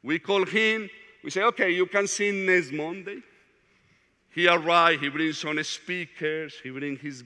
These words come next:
guitar. Let me tell you something. He was not the best singer.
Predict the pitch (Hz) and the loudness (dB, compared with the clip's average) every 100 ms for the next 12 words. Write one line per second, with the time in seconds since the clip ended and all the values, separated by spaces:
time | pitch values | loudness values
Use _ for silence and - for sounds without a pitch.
0 | 113 - 120 - 165 170 165 160 _ _ | -20 -14 -14 -12 -10 -8 -10 -12 _ _
1 | _ _ _ _ _ _ _ _ _ _ | _ _ _ _ _ _ _ _ _ _
2 | - 247 233 - 185 175 143 - 107 95 | -16 -10 -10 -6 -6 -6 -10 -10 -12 -14
3 | - - _ _ _ _ _ _ _ - | -18 -20 _ _ _ _ _ _ _ -14
4 | 254 226 185 139 139 127 110 110 98 - | -6 -2 -2 -2 -4 -2 -2 -4 -4 -6
5 | 113 98 78 | -8 -8 -12